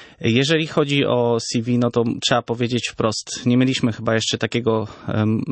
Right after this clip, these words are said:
mocnego C V, jeżeli chodzi o selekcjonera reprezentacji Polski.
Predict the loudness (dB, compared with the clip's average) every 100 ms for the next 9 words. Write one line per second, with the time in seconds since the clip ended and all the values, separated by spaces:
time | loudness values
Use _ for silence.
0 | -2 0 2 2 2 0 0 -2 -2 0
1 | 0 2 -2 -2 0 0 0 -2 -2 -2
2 | 0 2 2 0 -2 0 0 0 -2 -4
3 | 0 -2 0 0